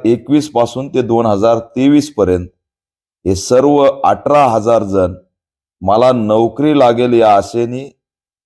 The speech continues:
त्या ठिकाणी वाट बघत आहेत आणि दोन वर्षात अंतिम यादी त्या परीक्षेचा निकालच जाहीर होत नाही.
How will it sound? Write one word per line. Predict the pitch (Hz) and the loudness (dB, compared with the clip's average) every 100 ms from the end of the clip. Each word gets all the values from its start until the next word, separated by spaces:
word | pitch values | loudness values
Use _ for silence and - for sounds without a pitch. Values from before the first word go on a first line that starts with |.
| - | -2
त्या | 117 | 0
ठिकाणी | - 110 117 113 123 120 - - | 0 -2 0 0 -2 -4 -10 -16
वाट | 80 101 127 | -4 2 2
बघत | 160 120 107 104 90 | 2 0 -2 -2 -2
आहेत | 82 87 - - | -2 -6 -10 -8
आणि | 95 98 | -6 -6
दोन | 80 101 147 147 | -6 -2 0 2
वर्षात | 117 101 - 107 104 - - | 0 0 -2 -2 -2 -6 -2
अंतिम | 95 98 - 139 131 | -2 -2 -4 -2 -2
यादी | 107 107 101 101 73 - _ _ _ _ _ _ - | 0 2 2 -2 -4 -10 _ _ _ _ _ _ -4
त्या | 113 | -2
परीक्षेचा | 113 117 123 - 117 123 120 | 0 0 0 -2 -2 0 0
निकालच | 104 101 104 131 131 117 | 0 -2 0 0 2 0
जाहीर | 90 107 104 | 2 2 2
होत | 95 90 - | 0 -4 -6
नाही. | 73 64 | -10 -10